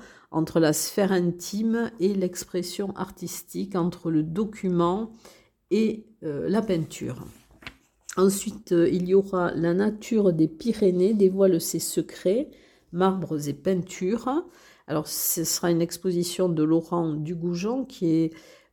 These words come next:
euh, sculpteur sur marbre, et de Bernard Roucol, qui est peintre, euh, dessinateur. C'est un artiste transfiguratif.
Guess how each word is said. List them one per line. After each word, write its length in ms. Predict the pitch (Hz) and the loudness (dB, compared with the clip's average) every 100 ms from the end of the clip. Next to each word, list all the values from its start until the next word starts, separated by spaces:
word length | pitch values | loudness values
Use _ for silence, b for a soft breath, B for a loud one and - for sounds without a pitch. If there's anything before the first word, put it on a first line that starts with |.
| - | -6
euh, 180 | 147 | -4
sculpteur 680 | 147 - 175 160 - 175 175 | -4 -6 -6 -6 0 0 0
sur 260 | - - 151 | -6 -6 0
marbre, 400 | 165 214 262 185 | 2 4 4 2
et 60 | |
de 140 | 156 156 | 2 0
Bernard 540 | 160 190 185 180 175 | 0 0 0 0 -2
Roucol, 580 | 190 - - 165 208 240 | -6 -6 2 4 4 0
qui 140 | - | -6
est 40 | 160 | -6
peintre, 560 | - 190 180 175 - | -4 -2 -2 -2 -6
euh, 220 | 151 143 143 | -4 -2 -2
dessinateur. 880 | 160 190 190 175 151 - 160 190 196 | -2 0 0 0 -2 0 2 2 0
C'est 160 | - | -6
un 60 | 156 | -6
artiste 500 | 151 - 175 - 131 | -6 -10 -12 -10 -8
transfiguratif. 1200 | - 175 175 170 165 156 143 139 - 214 254 | -2 -2 -2 -4 -2 0 -2 -4 -4 -2 -2